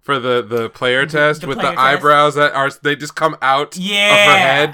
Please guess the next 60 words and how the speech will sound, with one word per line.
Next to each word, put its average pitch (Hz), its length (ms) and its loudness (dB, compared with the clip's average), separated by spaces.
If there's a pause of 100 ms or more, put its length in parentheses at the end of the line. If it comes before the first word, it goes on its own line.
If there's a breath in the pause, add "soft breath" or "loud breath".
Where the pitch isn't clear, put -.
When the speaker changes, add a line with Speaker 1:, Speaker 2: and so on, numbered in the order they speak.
Speaker 1:
The 139 80 0
green, 147 300 -2
she 160 100 -8
has, 151 100 -4
like, 131 120 -6
green 135 440 -10 (120)
Speaker 2:
The 202 120 -8
Speaker 1:
hair 208 80 -2
Speaker 2:
one - 120 4
Speaker 1:
for 226 60 -2
Speaker 2:
that 220 120 2
Speaker 1:
her 135 80 2
Speaker 2:
was, 131 60 0
Speaker 1:
eye- 185 240 0
Speaker 2:
like, - 140 -10
super, 208 400 -12
like, 165 440 -8 (300)
like, 156 320 -8 (180)
buff. 180 560 -4 (520)
Speaker 1:
It 175 100 -8
wa-, 190 240 -2
I, 190 260 4
I, 175 200 4
there 143 260 -2
were, 180 60 2
Speaker 2:
Was 185 80 2
Speaker 1:
like, 175 100 2
Speaker 2:
that 277 60 -6
Speaker 1:
three 233 140 0
who 220 140 0
Speaker 2:
her? 214 40 8
Speaker 1:
had, 202 160 2 (180 soft breath)
there 196 140 6
were 208 100 2
three 220 300 0
that 214 180 4
ha-, 208 100 4
all 170 200 6
had 175 160 4
the 160 80 0
same 165 240 0
design. 135 440 2
They're, 135 100 -2
like, 127 200 0
the 127 100 -4
sisters 131 540 -4
or 120 80 0
whatever 120 200 4
Speaker 2:
Yeah. 120 120 -2
Speaker 1:
they 135 60 2
were. 139 280 4 (200 soft breath)
But, 165 100 4
like, 151 320 0
they 160 140 2
have 156 260 0
the, 160 160 0
but 156 180 -2
their, 160 220 2
their 151 340 0
eyebrows 139 1160 2